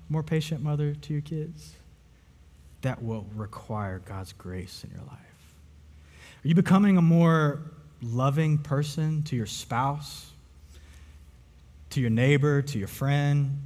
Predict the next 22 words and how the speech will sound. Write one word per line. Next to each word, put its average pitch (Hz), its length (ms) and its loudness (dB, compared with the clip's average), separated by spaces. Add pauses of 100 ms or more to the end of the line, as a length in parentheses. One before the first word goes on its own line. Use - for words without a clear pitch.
(140)
to 113 100 -6
your 95 160 -6 (140)
enemies? 151 720 -2 (1700)
Wow, 98 360 -6 (520)
how - 200 -10
kind 131 540 0
of 95 160 -6
God 104 300 -4
that 87 120 -10
He 110 120 -2
would 101 220 -4
do 117 180 -2
that 95 200 -4
in 90 120 -8
your 87 120 -10
life. 98 380 -8
That's 120 220 -6
His - 140 -12
grace 113 720 -8
in 101 100 -8
your 95 120 -12
life. - 240 -14